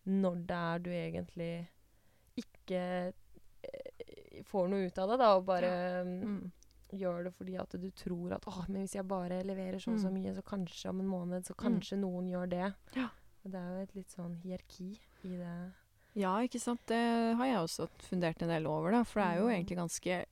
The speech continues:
Speaker 2: lett å bli utnyttet, på en måte.
Speaker 1: Mm.
Speaker 2: Og kanskje også særlig som kvinne, up and coming artist, eh, ikke
Speaker 1: Mm.
Speaker 2: sant? Det er jo mange folk med makt, og som du sier, det er et hierarki der ute, da,
Speaker 1: Mm.
Speaker 2: som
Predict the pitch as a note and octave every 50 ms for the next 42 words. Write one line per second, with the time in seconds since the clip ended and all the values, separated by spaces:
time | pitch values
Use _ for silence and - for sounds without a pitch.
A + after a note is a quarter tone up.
0 | - - _ _ F#3 F#3 F3 F3+ G#3 - - - _ _ - - C#4 B3 A3 G3
1 | F#3 F3+ F3 F3 F3 - - _ - - _ _ _ - _ - F3+ D#3+ D#3 -
2 | - _ - F3+ D#3+ - - _ - A#3 D#4 - G#4 G#4 G4+ D#4 B3 - G3+ F3
3 | E3 D#4 D4 C#4+ C#4 C4+ C4 B3 A#3+ B3 B3 A3+ G3+ F3+ - - B3+ A#3+ - -
4 | F3+ - - G#3 F#3+ E3+ D#3 C#3 D3 E3 - - F3 E3+ E3+ E3+ - - - -
5 | - _ _ - - _ - - - _ - - A3 G#3+ G#3 F#3+ F3 E3+ E3+ E3+
6 | F3+ F#3 F#3 F#3 F#3 F#3 F#3 F3+ F#3 F#3 F#3 F3+ - F3 - - F#3+ F#3 - F#3
7 | F3 F3 F3+ F3+ F3+ F#3 F#3 F3+ F3+ F3+ - G#3 G3 - - - - - - -
8 | - - - - - G#3 - B3+ B3 A#3 A3+ G#3+ G3+ G3+ G#3 A#3 B3+ - - -
9 | G3+ G3+ B2 E3+ F3+ - - F3 F3 F3 F3+ G3+ F#3+ F3+ F3 F#3 A3 B3 A#3+ G3+
10 | F#3 F#3+ - - G3 F#3+ G3+ - - - G#3 G3+ G3 G3+ E3+ D3+ - - - G#3
11 | G3 - G3+ G3 F#3+ F#3+ - - G#3 F#3+ F#3 F#3 G3 F3+ F3 F3+ F3+ - - G#3
12 | G3+ G3+ G3+ G3 - - - G3 F3+ F3+ F#3+ F#3+ F#3+ F#3+ F3+ F#3 - A3 A#3 E4+
13 | D4+ - - A3 A3 G#3+ G3+ F#3 F3 E3+ E3+ E3+ F3+ G#3 - - G#3+ G#3 G#3 G#3
14 | G#3 G#3 G3+